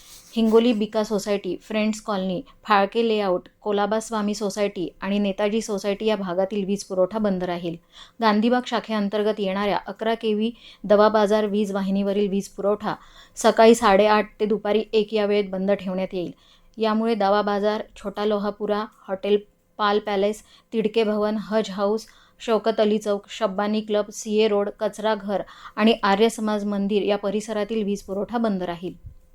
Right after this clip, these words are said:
मोहपा येथील घरांचा झालेला सर्व्हे याबाबत अनेक लोकांच्या तक्रारी आहेत. मूळ मालकी एकाची तर मालमत्ता पत्रावर नावे दुसऱ्यांची आली आहेत.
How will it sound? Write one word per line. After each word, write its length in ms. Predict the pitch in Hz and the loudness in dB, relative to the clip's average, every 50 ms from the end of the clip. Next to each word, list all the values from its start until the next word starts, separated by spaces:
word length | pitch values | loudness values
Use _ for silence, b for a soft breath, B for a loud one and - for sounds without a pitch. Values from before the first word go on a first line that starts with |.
| - b b b b b b b b b b b b b - | -20 b b b b b b b b b b b b b -6
मोहपा 340 | 233 226 220 240 240 262 262 | -2 0 0 0 2 2 2
येथील 280 | 254 247 240 247 254 240 | 2 2 2 0 0 0
घरांचा 460 | 220 208 220 214 214 214 214 240 233 | 0 0 0 0 0 0 0 0 0
झालेला 420 | 220 208 202 190 202 208 214 220 | 0 0 0 2 2 2 2 0
सर्व्हे 340 | 214 220 202 202 202 214 220 | 0 -2 -2 0 0 2 2
याबाबत 540 | 214 202 190 190 190 185 190 214 196 - - - - | 2 2 2 2 2 2 2 0 0 -2 -2 -6 -6
अनेक 260 | 208 214 233 233 247 | -2 -2 -2 0 0
लोकांच्या 420 | 233 208 - 220 208 208 208 226 | -2 -2 -2 -4 -6 -4 -4 -4
तक्रारी 440 | 220 - 196 - 196 190 185 190 190 | -4 -4 -6 -4 -4 -2 -2 -2 -2
आहेत. 260 | 185 185 180 190 170 - - b b b b b - | -2 -2 -4 -6 -8 -8 -12 b b b b b -2
मूळ 180 | 226 240 247 247 | 2 4 4 6
मालकी 400 | 254 240 226 214 214 214 226 233 | 4 4 2 0 0 -2 -2 -2
एकाची 520 | - 202 202 - 220 226 220 - 226 202 - | 0 0 0 2 0 0 0 0 -4 -6 -4
तर 100 | 214 208 | -4 -2
मालमत्ता 500 | 208 196 185 196 202 208 208 202 - 220 | -2 -2 0 0 0 0 -2 -4 -6 -6
पत्रावर 540 | 214 - 202 196 190 196 202 208 214 196 - - | -4 -2 -2 -2 0 0 0 2 2 0 0 0
नावे 240 | 202 196 196 196 202 | -2 0 0 0 0
दुसऱ्यांची 520 | 196 208 196 - - 208 202 202 202 214 | 0 -2 -4 -4 -2 -2 -2 0 0 0
आली 220 | 196 190 202 202 202 | 0 0 0 0 0
आहेत. 260 | 190 185 190 175 | -2 -2 -4 -6